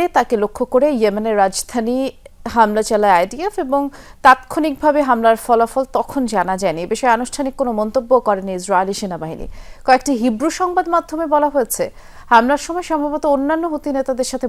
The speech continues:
বৈঠকে ছিলেন আল ঘামারি। এক ইয়েমেনি সূত্র জানায়, তার কমান্ড সদর দপ্তর লক্ষ্য করে আক্রমণ চালানো হয় এবং ওই ঘটনার পরেই ওই এলাকায় চেকপোস্ট বসানো হয় এবং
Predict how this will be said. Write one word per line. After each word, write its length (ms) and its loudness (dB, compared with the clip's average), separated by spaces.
বৈঠকে 380 -4
ছিলেন 260 -2
আল 160 -6
ঘামারি। 400 -4
এক 60 -2
ইয়েমেনি 420 4
সূত্র 220 -4
জানায়, 320 2
তার 120 2
কমান্ড 360 2
সদর 360 0
দপ্তর 300 -4
লক্ষ্য 300 -4
করে 180 0
আক্রমণ 380 -2
চালানো 340 2
হয় 220 2
এবং 140 4
ওই 80 2
ঘটনার 360 4
পরেই 320 6
ওই 160 4
এলাকায় 320 4
চেকপোস্ট 400 0
বসানো 360 -2
হয় 180 4
এবং 120 -6